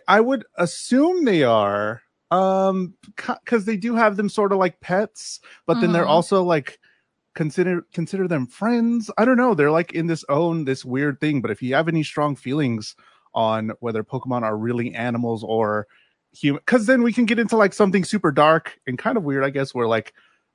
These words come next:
Speaker 1: people, like,
Speaker 2: What
Speaker 1: eat
Speaker 2: are you
Speaker 1: Pokemon?
Speaker 2: eating?
Speaker 1: Po-,
Speaker 2: What are you
Speaker 1: people,
Speaker 2: eating?
Speaker 1: yeah, and it's like,
Speaker 2: <laughs>
Speaker 1: we, we eat pigs, we eat, like, you know, animals, but some, somewhere in the lore, there was people that eat Pokemon. Anyways,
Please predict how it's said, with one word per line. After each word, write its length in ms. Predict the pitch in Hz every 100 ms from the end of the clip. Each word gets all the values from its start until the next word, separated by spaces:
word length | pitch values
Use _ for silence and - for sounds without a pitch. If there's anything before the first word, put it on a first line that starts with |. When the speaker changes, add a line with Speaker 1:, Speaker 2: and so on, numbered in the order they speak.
| -
Speaker 1:
people, 240 | - 175
like, 140 | 180 143
Speaker 2:
What 320 | 175 214 247
Speaker 1:
eat 20 |
Speaker 2:
are 40 | 240
you 60 |
Speaker 1:
Pokemon? 120 | 240 247 311
Speaker 2:
eating? 420 | 277 285 302 220
Speaker 1:
Po-, 140 | 254 226
Speaker 2:
What 160 | 269
are 20 |
you 160 | 302 302
Speaker 1:
people, 320 | 330 440 440
Speaker 2:
eating? 140 | 320 277
Speaker 1:
yeah, 380 | 294 269 233 - 202
and 100 | 269
it's 180 | 190 247
like, 160 | 190 175
Speaker 2:
<laughs> 60 | 170
Speaker 1:
we, 320 | 165 202 -
we 160 | 151 202
eat 300 | 185 175 -
pigs, 360 | 156 151 143 143
we 120 | 147
eat, 200 | 143 135
like, 340 | 127 127 - _ _ _ _ _ -
you 140 | 139
know, 180 | 113 107
animals, 580 | 131 143 143 131 131 123
but 260 | - 113 _ _ _ _
some, 260 | - 147 139 - _
somewhere 440 | - - 165 165 160
in 260 | - 156
the 240 | 143 135 123 _
lore, 500 | 147 135 135 147 143
there 140 | 139 131
was 160 | 127
people 300 | - 143 -
that 180 | 123 117 -
eat 200 | 156 - _
Pokemon. 260 | - 160 - _ - _ -
Anyways, 560 | 165 135 107 98 -